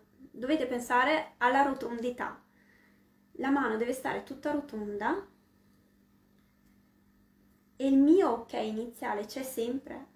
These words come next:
eccolo qua. Solo che metto giù le altre dita. Però non fate questo con il pollice, altro errore che vedo, certi fanno così col pollice,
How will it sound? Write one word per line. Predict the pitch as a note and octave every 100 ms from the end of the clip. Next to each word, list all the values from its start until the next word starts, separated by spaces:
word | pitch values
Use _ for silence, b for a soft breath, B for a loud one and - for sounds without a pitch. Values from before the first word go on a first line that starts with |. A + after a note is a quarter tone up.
| _
eccolo | B3 B3 D4 F#3+
qua. | A3+ - - _ _ _ _ _ _ _ _
Solo | - D#4
che | D#4
metto | B3 A#3+
giù | A3+ A3+
le | A3
altre | G#3+ -
dita. | G3+ G3+ - - b b b b
Però | D4 D#4+ C4+ A#3
non | A#3 D4
fate | E4+ D4 B3+ B3 A#3 A3+ - _ _ - -
questo | A3+ A3+ - G#3+
con | A3
il | G#3+
pollice, | G#3 G3+ G3+ G3+ G3+ - A3+ b b b b b b -
altro | A#3 B3 A#3+ A3+
errore | A3 A3 G#3 G#3+ G#3+
che |
vedo, | A3 G#3+ G3+ A3+ - -
certi | - C4+ C4+ -
fanno | - C4 C4+
così | C4 B3
col | C4 C4
pollice, | - G#3+ G#3+ G#3+ A3 - A#3+